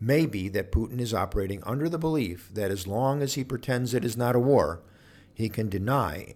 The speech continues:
that international humanitarian law applies to his special military operation. Now, this is clearly untrue,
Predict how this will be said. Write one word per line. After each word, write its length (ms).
that 220
international 640
humanitarian 800
law 340
applies 600
to 120
his 240
special 580
military 580
operation. 600
Now, 320
this 180
is 80
clearly 540
untrue, 680